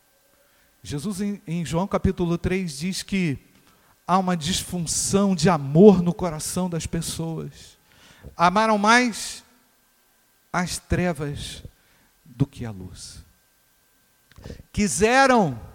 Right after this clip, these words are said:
de uma forma obstinada, aquilo que era entrevado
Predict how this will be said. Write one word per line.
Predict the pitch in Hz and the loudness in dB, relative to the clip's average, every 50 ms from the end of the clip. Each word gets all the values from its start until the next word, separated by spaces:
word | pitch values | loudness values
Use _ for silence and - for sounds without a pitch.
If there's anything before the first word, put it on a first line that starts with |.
| _ _ _ _ _ | _ _ _ _ _
de | - 143 - | -10 -6 -4
uma | 208 208 190 | -2 -2 -4
forma | - - 208 196 196 | -2 -2 -2 0 0
obstinada, | 208 208 185 - - - 220 190 165 160 175 180 175 151 156 151 139 127 110 - _ _ _ _ _ _ _ _ _ _ _ _ - | -2 -2 -2 -4 -4 -4 -4 -4 -4 -2 -2 -2 -2 -2 -2 -4 -4 -4 -6 -10 _ _ _ _ _ _ _ _ _ _ _ _ -8
aquilo | - 147 - - - 151 147 147 139 | -8 -8 -8 -6 -10 -8 -8 -8 -10
que | _ - 143 135 | _ -10 -8 -8
era | 135 147 147 | -6 -6 -8
entrevado | 156 147 - - 156 151 139 110 - 131 135 131 127 113 104 104 95 | -8 -10 -8 -6 -6 -6 -6 -6 -4 -4 -4 -4 -4 -6 -8 -10 -10